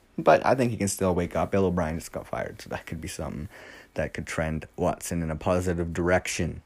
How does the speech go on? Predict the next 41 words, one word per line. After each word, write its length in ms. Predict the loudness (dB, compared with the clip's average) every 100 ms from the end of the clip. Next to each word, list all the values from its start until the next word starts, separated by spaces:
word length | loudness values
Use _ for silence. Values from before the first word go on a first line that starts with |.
| -20 -20 -20 _ _ _ _ _ _ -16 -8
However, 580 | 0 6 8 8 6 0 -6 -20 -20 _ _ -20 _ _ _ _
the 80 | 0
running 320 | 6 8 8
backs, 300 | 10 8 6
I 40 | 2
think 220 | 2 4
this 220 | 2 4
is 100 | -2
just 500 | -2 0 0 0 2
Lat 280 | 8 8 10
Murray 400 | 8 8 10 8
and 100 | 8
D'Angelo 400 | 6 6 6 6
Henderson, 420 | 6 4 2 0
'cause 120 | 2
I'm 80 | 4
pretty 160 | 4 4
confident 580 | 4 4 4 2 2
in 60 | 0
the 100 | 2
other 160 | 4 4
two 220 | 2 0
for 160 | 0
them. 240 | -2 -2 -4 -10 -20 -20 -18 0
But 400 | 6 8 6 0 -20 _ _ _ _ _ _ _ _ 0
what 180 | 6 8
I'm 200 | 8 6
thinking 560 | 4 4 6 6 6
mainly 500 | 8 8 8 6 6
is, 280 | 6 6 4
is 100 | 0
Mostert 400 | 2 2 2 -2
gonna 140 | -2 0
play? 240 | 0 0
I 200 | 0 2
honestly 340 | 2 0 -2
haven't 140 | -4 -2
been 180 | -2 -2
looking 260 | -2 -2
that 200 | -2 -2
much. 300 | -4 -6 -8